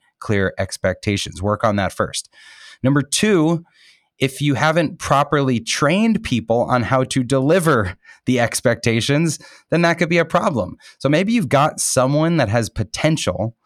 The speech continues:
and you've got clear expectations on here's what it looks like when it's good and it takes an hour.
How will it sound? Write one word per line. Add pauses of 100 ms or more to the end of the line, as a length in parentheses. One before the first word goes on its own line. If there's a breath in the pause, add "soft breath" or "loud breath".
(280 soft breath)
and
you've
got
clear
expectations
on (160 soft breath)
here's
what
it
looks
like
when
it's
good (240)
and
it
takes
an
hour.